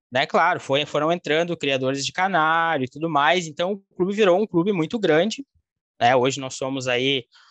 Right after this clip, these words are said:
no total, mais de quatrocentos associados, né, ativo deve ter por volta de cento e cinquenta, e nós também não abrimos mão de fazer o, todo ano o campeonato regional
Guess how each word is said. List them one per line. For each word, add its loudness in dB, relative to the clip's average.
no 0
total, 2
mais 0
de -6
quatrocentos -4
associados, 0
né, 0
ativo -4
deve 0
ter -8
por 2
volta 2
de -4
cento -2
e -6
cinquenta, -2
e 4
nós 2
também 0
não -2
abrimos 0
mão 0
de -10
fazer 0
o, 0
todo 4
ano 2
o -4
campeonato -4
regional 0